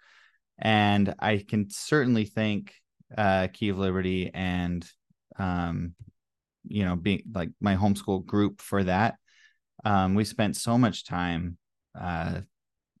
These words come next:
you know, really diving deep into, um, the founders of this country. And that was,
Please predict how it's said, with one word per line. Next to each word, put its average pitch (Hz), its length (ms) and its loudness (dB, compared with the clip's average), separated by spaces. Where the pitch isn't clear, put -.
you 101 140 -2
know, 90 100 -2
really 95 500 0
diving 95 380 2
deep 92 300 -6
into, 92 680 0
um, 90 600 0
the 104 140 2
founders 95 480 2
of 92 120 -2
this 92 220 -6
country. 101 500 0
And 90 180 2
that 95 200 4
was, 95 380 -4